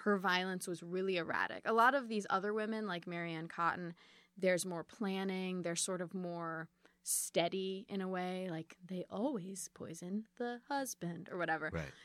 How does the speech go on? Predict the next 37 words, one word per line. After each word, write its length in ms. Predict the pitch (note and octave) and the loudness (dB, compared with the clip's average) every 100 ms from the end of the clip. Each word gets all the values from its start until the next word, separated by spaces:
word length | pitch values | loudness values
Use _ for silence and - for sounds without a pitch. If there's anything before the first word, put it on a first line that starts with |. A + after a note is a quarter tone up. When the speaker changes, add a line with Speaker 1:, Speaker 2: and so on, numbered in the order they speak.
| - | -6
Speaker 1:
Lizzie 380 | G#3 A3+ E4 E4 | 4 8 8 6
Halliday 420 | G#3 G3+ A3 G3 F3+ | 2 2 4 4 2
was 140 | F3 | 0
a 60 | F3 | -2
real 340 | E3+ G3 G#3 | 0 0 0
exception 640 | F3 - E3 - E3+ D#3+ | 0 -2 -2 -2 -4 -4
because 560 | E3+ E3 F3 E3+ E3 - _ - | -4 -4 -2 -2 -4 -8 _ 2
every 260 | G3+ C#4 | 4 4
time 220 | C#4 C#4 | 2 0
she 140 | B3 A#3+ | 0 2
murdered, 360 | G3 F3+ F#3+ - | 2 2 0 0
<laughs> 40 | |
it 200 | G#3+ - | 0 2
was, 320 | A#3 - - - | 2 2 0 -4
she 220 | - G3 - | -2 -2 -4
did 200 | F#3 F#3 | -2 0
it 220 | F#3+ F#3 - | 0 -4 -2
differently. 640 | F#3 - - D#3+ F3 B3+ - - - - - | -4 -4 -8 -6 -4 -6 -8 -20 -20 -20 4
That's 280 | F#3+ F4+ - | 8 10 8
rare 320 | G3 G3+ G#3+ | 2 4 6
even 240 | G#3 G3+ F#3+ | 4 2 0
in 320 | F3+ E3+ E3+ | -2 -4 -4
male 260 | F3+ D#4+ | -2 0
serial 420 | C4 - G#2+ G#2 G#2+ | 0 0 -2 -6 -8
killers. 360 | - - E3 | -8 -8 -6
You 80 | F3 | -4
know, 100 | E3+ | -6
people 360 | E3+ G3 - G#3 | -4 -6 -4 0
have, 240 | F#3 E3+ - | 4 2 0
they 300 | E3+ F3 F#3+ | -2 0 2
have 220 | G3+ F#3+ | 0 0
their 140 | F#3+ | 0
way 200 | E3+ E3 | 0 0
they 140 | F3 E3 | 0 -2
like 200 | D#3+ E3+ | -4 -6
to 100 | E3+ | -10
kill. 280 | - F3+ | -4 -4